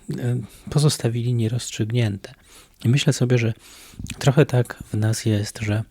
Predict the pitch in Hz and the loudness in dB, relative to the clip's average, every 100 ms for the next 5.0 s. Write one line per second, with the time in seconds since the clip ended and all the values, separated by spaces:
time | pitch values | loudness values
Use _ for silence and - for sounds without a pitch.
0 | _ - - - - - _ - 120 - | _ -20 -20 -20 -20 -20 _ -8 -2 2
1 | 135 147 120 117 117 120 _ _ _ _ | 4 4 2 0 0 -2 _ _ _ _
2 | - - 117 123 120 113 104 110 104 - | -14 -4 -2 0 2 2 0 -4 -4 -4
3 | 120 104 95 104 101 104 101 113 110 101 | -4 -2 -2 -2 -2 -2 0 -2 -2 -4
4 | 98 _ - 98 92 113 110 - 104 | -10 _ -8 -6 -2 -2 -4 -6 -6